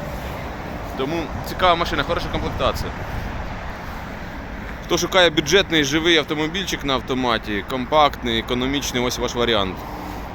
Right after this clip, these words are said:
Легенда, Passat Б шостий, живий Passat Б шостий, таких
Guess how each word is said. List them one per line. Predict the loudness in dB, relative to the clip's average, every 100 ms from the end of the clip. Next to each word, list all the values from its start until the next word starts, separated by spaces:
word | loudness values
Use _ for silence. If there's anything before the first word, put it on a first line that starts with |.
| -10 -10 -10 -8 -6 2
Легенда, | 6 8 6 6 6 8 10 8 4 -6 -12 -12 -12 -12 -12 -4 4
Passat | 4 6 4 4
Б | 2
шостий, | 6 4 4 6 6
живий | 6 4 6 6 6
Passat | 2 2 2
Б | 2
шостий, | 0 0 0 -2
таких | -2 -2 -2